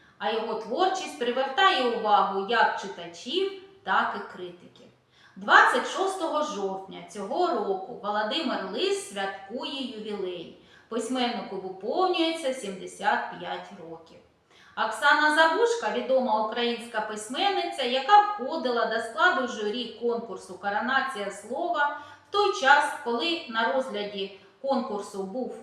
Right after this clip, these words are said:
твір Володимира Лиса «Століття Якова», написала про письменника:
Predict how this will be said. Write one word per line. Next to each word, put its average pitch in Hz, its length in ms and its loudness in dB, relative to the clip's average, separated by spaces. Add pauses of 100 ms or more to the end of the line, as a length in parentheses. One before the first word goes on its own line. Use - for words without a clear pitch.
(320)
твір 226 420 -4 (120)
Володимира 214 680 0
Лиса 202 320 -6
«Століття 190 500 -8
Якова», 320 720 2 (180)
написала 226 640 2 (120)
про 196 80 -8
письменника: 185 840 -14